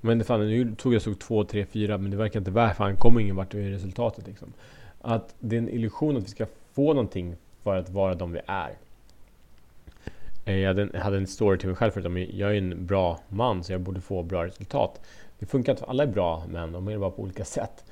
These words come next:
Eh, men alla känner att de är, är, är, är bra, eh, på ett eller annat sätt. Gör, de, de gör det bästa så som de ser det.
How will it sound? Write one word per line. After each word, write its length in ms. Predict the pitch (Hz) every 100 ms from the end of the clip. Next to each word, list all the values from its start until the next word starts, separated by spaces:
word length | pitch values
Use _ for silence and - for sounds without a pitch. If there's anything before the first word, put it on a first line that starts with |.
| - 92 -
Eh, 160 | 101
men 140 | 120 110
alla 200 | 117 131
känner 200 | 127 95
att 60 |
de 120 | 92
är, 220 | 90 90 -
är, 320 | 92 92 -
är, 220 | 101 92 -
är 200 | 107 95
bra, 420 | 85 95 85 82 - -
eh, 280 | 95 80 69
på 180 | - -
ett 140 | -
eller 100 | 95
annat 160 | 82 85
sätt. 220 | 107 -
Gör, 220 | 101 95
de, 120 | 98 98
de 280 | 95 101
gör 120 | 104 101
det 60 |
bästa 380 | 90 85 - 107 - - -
så 180 | - 95
som 120 | 90
de 120 | 85
ser 240 | 80 123
det. 80 | -